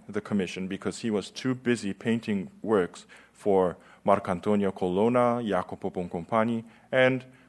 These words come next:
Cardinal Fernandino, Fer-, Ferdinando de' Medici. Pulzone's contemporary Raffaello Bar-, Borghini also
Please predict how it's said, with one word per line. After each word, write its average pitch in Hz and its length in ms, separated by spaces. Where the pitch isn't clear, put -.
Cardinal 123 360
Fernandino, 113 840
Fer-, 120 280
Ferdinando 120 720
de' 113 140
Medici. 107 520
Pulzone's 190 500
contemporary 139 600
Raffaello 113 600
Bar-, 113 240
Borghini 104 800
also 107 600